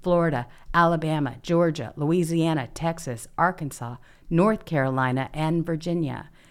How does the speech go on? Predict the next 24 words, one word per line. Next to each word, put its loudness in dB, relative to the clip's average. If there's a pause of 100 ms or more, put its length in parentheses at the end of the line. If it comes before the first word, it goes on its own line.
(160)
Note, 0 (300)
Lincoln 2
did -2
not 2
appear -6
on -4
the -6
ballot -4
in -2
those -6
southern -6
states -8 (280)
because 0
they 2
did 0
not 0
support -4
his -8
candidacy -8 (300)
due 4
to -4
his 0
anti-slavery -2
stance. -10